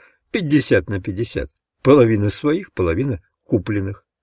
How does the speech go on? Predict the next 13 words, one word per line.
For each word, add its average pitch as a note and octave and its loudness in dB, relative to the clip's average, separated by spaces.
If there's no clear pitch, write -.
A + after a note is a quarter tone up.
И B2+ 4
всё G3 0
же G#2+ -6
следует G2+ -2
признать, D2+ -8
что - -6
рабы, D#2+ -2
выращенные A#2 4
дома, B2 0
это F3 8
отрада D#3+ 4
и C3 -4
утеха. F2+ 0